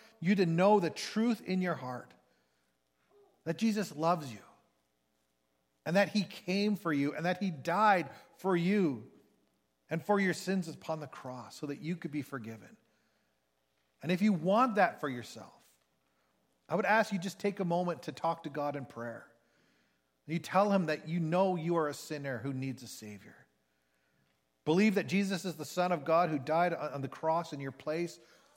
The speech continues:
and ask him to save you and come into your heart and transform your life and ask him to give to you those promises of hope and love and life and joy and peace that is available to you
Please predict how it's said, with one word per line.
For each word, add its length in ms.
and 180
ask 340
him 100
to 80
save 400
you 200
and 140
come 240
into 220
your 160
heart 440
and 140
transform 640
your 100
life 260
and 80
ask 300
him 160
to 80
give 440
to 140
you 220
those 260
promises 800
of 140
hope 460
and 120
love 420
and 180
life 360
and 120
joy 220
and 180
peace 360
that 140
is 140
available 580
to 140
you 360